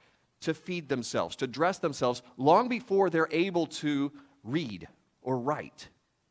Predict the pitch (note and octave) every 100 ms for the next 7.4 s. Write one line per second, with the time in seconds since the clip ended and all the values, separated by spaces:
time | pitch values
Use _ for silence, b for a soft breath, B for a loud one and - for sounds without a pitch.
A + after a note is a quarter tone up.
0 | - A#2+ - D3 C#3 C3+ D3 C#3+ C#3 -
1 | B2+ D#3 E3+ D3+ B2+ A#2+ B2 - E3 D3
2 | D3+ - - _ _ _ _ _ _ _
3 | - D#3 C3 C3+ A3 G3+ F#3 D#3+ C#3+ D3+
4 | A#2+ C#3 G3 D#3 - C#3+ C3+ E3 G#3+ -
5 | - C#3+ - C#3+ C3+ - A3 A2 - B
6 | B A2 G#2+ F3+ A3+ - G#3 F3 D3+ C#3+
7 | - B2+ A2+ C3